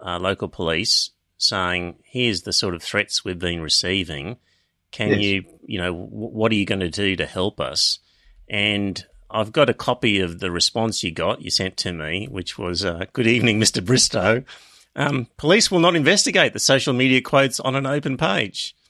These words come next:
Speaker 1: Well, there's also the case, isn't there, at the moment of, um,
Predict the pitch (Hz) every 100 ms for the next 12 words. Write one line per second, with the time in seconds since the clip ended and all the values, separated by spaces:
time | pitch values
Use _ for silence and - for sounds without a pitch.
0 | _ _ _ _ _ _ _ _ - 180
1 | - - _ _ _ _ _ 165 381 370
2 | 349 160 147 139 147 139 135 123 127 135
3 | 127 123 104 120 107 104 104 95